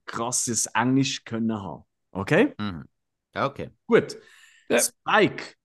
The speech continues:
Speaker 1: da du
Speaker 2: Mhm.
Speaker 1: jetzt, äh, so haushoch verloren hast, darfst du jetzt anfangen.
Speaker 2: Mhm.
Speaker 1: Ähm, der erste Satz aus einem Film ist für dich. Und zwar ist der folgende. As far back.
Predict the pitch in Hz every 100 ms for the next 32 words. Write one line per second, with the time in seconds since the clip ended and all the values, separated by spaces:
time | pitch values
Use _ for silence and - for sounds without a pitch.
0 | _ - 156 170 151 202 214 196 202 185
1 | 170 175 170 165 120 175 240 - 180 185
2 | - 143 175 202 196 - 139 - 165 151
3 | 143 151 226 175 240 285 _ _ _ _
4 | _ _ 139 131 139 214 - _ _ _
5 | - 131 - 175 220 220 214 202 _ _
6 | _ - 147 151 - - - _ _ 135
7 | 120 110 101 190 202 214 220 - _ _
8 | _ _ _ _ _ _ _ _ - 120
9 | - - - 113 87 107 113 - 113 110
10 | - 90 107 127 160 220 214 _ _ _
11 | _ _ _ _ _ - _ _ _ _
12 | _ _ - 117 160 170 156 160 180